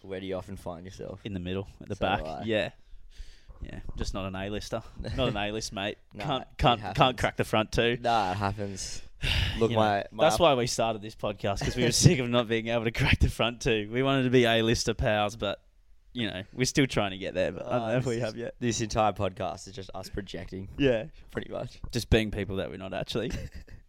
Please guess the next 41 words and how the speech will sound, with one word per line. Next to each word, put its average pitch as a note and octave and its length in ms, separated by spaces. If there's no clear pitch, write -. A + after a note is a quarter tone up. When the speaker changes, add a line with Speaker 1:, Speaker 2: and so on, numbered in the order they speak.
Speaker 1:
<laughs> - 720
Speaker 2:
Have A2+ 100
we G#2+ 80
fooled G#2+ 260
you A2 80
yet? A2+ 280
<laughs> - 280
Speaker 1:
I - 920
think F#2 160
we F2 100
fooled D#2+ 280
them. F2 80
Speaker 2:
I B2 80
don't D#3 120
think A#2 100
we've G#2+ 160
fooled G#2+ 260
anyone, G2 340
to - 80
be - 80
fair. - 600
<laughs> F#3 320
Uh, G#2+ 420
maybe B2 260
ourselves, A2 600
but G#2 80
I G#2+ 80
don't A2 140
think G#2+ 160
anyone G#2 240
else. G#2+ 340
Um, A2+ 480
yeah, B2 160
have A2 100
you A#2+ 80
got, A#2 140
<laughs> - 80
you D#3+ 380
got B2+ 200
anything G#2 300
else? - 240